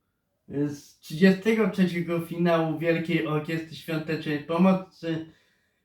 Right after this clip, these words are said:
w Kętach, które się odbyło dwa tygodnie temu, w zależności od dni i miesiąca, wszelkie wiadomości oraz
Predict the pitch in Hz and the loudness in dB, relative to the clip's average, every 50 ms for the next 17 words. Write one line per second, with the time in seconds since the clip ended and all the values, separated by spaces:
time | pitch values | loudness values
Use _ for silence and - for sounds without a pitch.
0 | _ _ _ _ _ - - - - - 180 175 170 170 165 151 147 - - - | _ _ _ _ _ -20 -20 -10 -2 2 4 4 4 4 2 0 -2 -4 -8 -10
1 | - 147 151 143 - 151 139 135 147 143 139 139 139 135 131 127 120 113 110 - | -6 -4 -4 -4 -2 -4 -4 -2 -4 -4 -4 -4 -4 -4 -4 -4 -6 -8 -12 -14
2 | - - - - 120 120 104 113 - 147 143 139 151 156 175 175 170 175 196 196 | -16 -18 -14 -8 -6 -4 -4 -4 -6 -6 -6 -2 0 2 2 2 2 4 4 4
3 | 202 202 190 185 175 170 - - _ _ _ _ _ _ _ _ _ _ 143 156 | 6 6 6 6 6 4 -2 -12 _ _ _ _ _ _ _ _ _ _ -2 0
4 | 160 156 151 147 147 147 143 - - - - - - 107 139 139 135 - 139 131 | 0 0 -2 -2 -4 -6 -6 -6 -6 -8 -8 -8 -4 -4 -2 -2 -4 -4 -10 -12
5 | - 135 135 139 135 131 - - 120 127 127 123 113 113 - _ _ _ _ _ | -12 -8 -6 -4 -4 -4 -6 -6 -8 -8 -8 -8 -10 -10 -14 _ _ _ _ _
6 | _ _ _ _ _ 143 151 175 165 - 233 233 233 214 185 - 214 240 - 185 | _ _ _ _ _ -2 0 0 2 2 2 4 4 4 4 4 4 4 6 4
7 | 180 - - - _ _ _ _ _ _ _ _ _ _ _ _ _ _ _ _ | 4 2 -4 -18 _ _ _ _ _ _ _ _ _ _ _ _ _ _ _ _
8 | _ - 135 - - - 185 - - - 240 240 240 240 233 226 - - 196 202 | _ -10 -10 -10 -10 -12 -14 -10 -4 0 4 4 6 6 4 2 4 6 6 6
9 | 185 190 190 190 180 185 180 180 185 190 196 185 - - 180 175 170 160 165 165 | 8 6 6 4 4 4 6 6 6 6 6 4 2 0 -2 -2 0 0 2 2
10 | 160 156 151 147 151 - - | 2 2 0 -2 -4 -6 -10